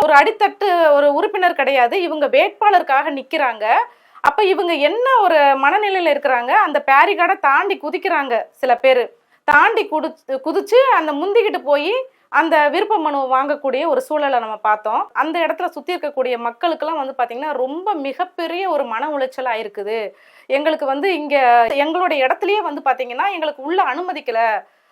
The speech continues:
அஹ், ஃபுல்லா எல்லாருமே வந்து ஒரு ஆறு அவென்யூ இருக்குது, அந்த ஆறு அவென்யூமே வந்து பிளாக் பண்ணிட்டாங்க.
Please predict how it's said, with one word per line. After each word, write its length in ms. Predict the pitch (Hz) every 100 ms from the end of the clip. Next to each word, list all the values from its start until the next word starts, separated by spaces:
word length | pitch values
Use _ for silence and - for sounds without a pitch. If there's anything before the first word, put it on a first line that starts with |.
| -
அஹ், 180 | 262 262
ஃபுல்லா 320 | 254 349 415 427
எல்லாருமே 400 | 294 320 320 349
வந்து 220 | 320 370
ஒரு 140 | 311
ஆறு 340 | 247 277 403 359
அவென்யூ 340 | 269 339 359
இருக்குது, 360 | 269 240 220 415 523 _
அந்த 240 | - 320 285
ஆறு 340 | 302 427 480
அவென்யூமே 460 | 359 381 392 381 415
வந்து 220 | 330 403
பிளாக் 300 | 233 339 466
பண்ணிட்டாங்க. 720 | 392 285 269 220 214 226 208